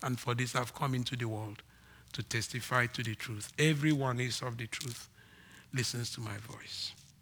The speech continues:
What is truth? Pilate didn't wait to get the answer. Why? Why? Why will God allow this to happen? I want you to think about it in your mind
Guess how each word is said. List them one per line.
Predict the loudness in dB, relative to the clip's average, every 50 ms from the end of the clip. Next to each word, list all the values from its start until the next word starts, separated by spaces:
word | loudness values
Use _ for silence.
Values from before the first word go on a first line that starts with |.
| -20 -20 -20 -20 -18 -18 -18 -16 -16 -16 -16 -12 -4
What | 2 4 4 4
is | 4 4 2 2
truth? | 0 -2 -4 -4 2
Pilate | 6 8 8 8 8 6 4
didn't | 2 -2 -2 -2 -4 -4
wait | -4 -6 -6 -6
to | -8 -8 -6 -4
get | -4 -4 -4
the | -6 -8 -8 -6
answer. | -6 -4 -4 -4 -6 -8 -12 -16 -20 -20 -20 -20 -20 -20 -20 -20 -20 -20 -20 -20 -20 -20 -20 -20 -20 -20 -20 -20 -20 _ _ _ -2
Why? | 2 2 4 4 2 0 -4 -8 -12 -16 -20 -20 -20 -20 -20 -20 -20 -20 _ _ _ _ _ _ _ _ _ _ _ _ -14 -14 -14 -18 _ _ _ _ _ _ -18 -18 -18 -20 -20 _ _ _ _ _ _ -4
Why? | 0 4 4 4 4 2 -2 -6 -8 -10 -16 -20 -20 _ _ _ _ _ _ _ _ _ _ _ _ _ _ _ _ _ _ _ -20 -20 -20 -20 -20 -14 -4 0
Why | 2 4 6 6 6 6
will | 6 6 4 4 4
God | 2 0 0 2 2 2 4 6
allow | 6 6 6 6 4 2
this | 2 0 0 -2 0
to | 0 0
happen? | 0 0 0 -2 -2 0 2
I | 4 6
want | 6 8 6 6 4
you | 2
to | 0 0
think | -2 0 2 4 4 4 6 6 6
about | 8 12 12 12 12 10
it | 8 6
in | 4 6
your | 6 6
mind | 6 6 8 8 8 8 8 6 2 0